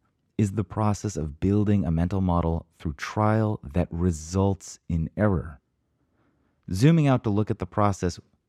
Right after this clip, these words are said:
we see a whole bunch of attempts, or hypotheticals tested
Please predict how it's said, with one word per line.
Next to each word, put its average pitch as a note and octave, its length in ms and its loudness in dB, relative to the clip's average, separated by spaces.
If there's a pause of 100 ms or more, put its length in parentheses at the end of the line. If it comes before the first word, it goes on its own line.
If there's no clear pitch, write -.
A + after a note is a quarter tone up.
(160)
we A2 80 -2
see B2 240 -2
a A2 60 2
whole B2 300 -4
bunch F#2+ 380 0
of F2+ 60 -8
attempts, - 600 -8 (560)
or F2+ 140 2
hypotheticals E2 1040 -4
tested D#2 560 -8